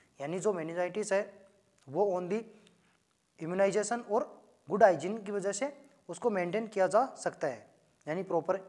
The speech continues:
इम्यूनाइजेशन provide कराना है, Good hygiene provide करा के और disease से prevent किया जा सकता है। Immunization against mumps, measles, chickenpox,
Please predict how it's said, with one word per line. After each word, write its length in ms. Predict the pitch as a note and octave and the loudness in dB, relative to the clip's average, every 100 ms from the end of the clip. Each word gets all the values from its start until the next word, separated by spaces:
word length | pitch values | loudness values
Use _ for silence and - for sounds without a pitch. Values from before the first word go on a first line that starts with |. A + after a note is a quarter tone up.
| - _ _ _ _ _ _ _ _ _ - | -20 _ _ _ _ _ _ _ _ _ -12
इम्यूनाइजेशन 480 | D#3 F3+ F3+ F#3 G#3+ | -2 0 0 -2 -4
provide 280 | G#3 F#3 F3+ | 2 2 4
कराना 260 | F#3 F3+ | 2 2
है, 260 | F3 F3 - _ - _ _ _ | -4 -8 -18 _ -20 _ _ _
Good 160 | C#3 F3+ | 0 4
hygiene 280 | F3 D3 A3 | 6 4 -2
provide 360 | E3+ F#3 A3+ - | 2 2 2 0
करा 180 | E3+ E3 | 0 2
के 180 | B3+ C4+ - - _ _ _ _ _ - | -2 -6 -14 -20 _ _ _ _ _ -4
और 120 | F3+ | -2
disease 300 | E3 E3+ F#3 | 0 -4 -2
से 80 | A3 | -4
prevent 380 | G3 G3 C4+ B3+ - - - | 0 2 0 -4 -16 -14 -2
किया 120 | E3+ | 2
जा 120 | D#3+ | 2
सकता 300 | D#3+ D#3 D3 | 0 -2 -6
है। 140 | A#2 - _ _ _ _ _ _ _ _ _ - _ _ _ - _ _ - | -8 -12 _ _ _ _ _ _ _ _ _ -20 _ _ _ -20 _ _ -8
Immunization 600 | F3 G3 G3 A3 A3+ A#3 | 0 4 4 2 -2 -2
against 420 | F3 G3 A3 - - - _ - | 0 0 -2 -6 -18 -20 _ -2
mumps, 300 | D#3+ G3+ G#3+ - - - | 2 2 -2 -14 -18 -10
measles, 460 | D#3 D3+ G3+ G#3 - - - _ - | -2 4 4 2 -10 -18 -20 _ -12
chickenpox, 560 | F3 F#3 F3+ G#3 - | -8 -4 0 0 -2